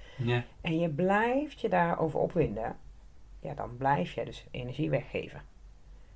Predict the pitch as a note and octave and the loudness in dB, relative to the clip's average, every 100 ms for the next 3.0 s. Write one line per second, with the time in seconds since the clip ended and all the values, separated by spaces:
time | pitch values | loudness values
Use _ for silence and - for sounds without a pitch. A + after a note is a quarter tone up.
0 | - - C#3+ C3+ C3+ C3 - - - D3+ | -20 -8 0 0 0 -4 -8 -18 -6 -6
1 | D3 - D3 D3+ - - B2 C#3+ - A2 | -4 -2 2 2 0 -8 -2 -2 0 -4
2 | - A#2 D3+ D3 - B2 C#3 D#3 F#3 - | -4 2 2 2 -6 -6 0 2 4 2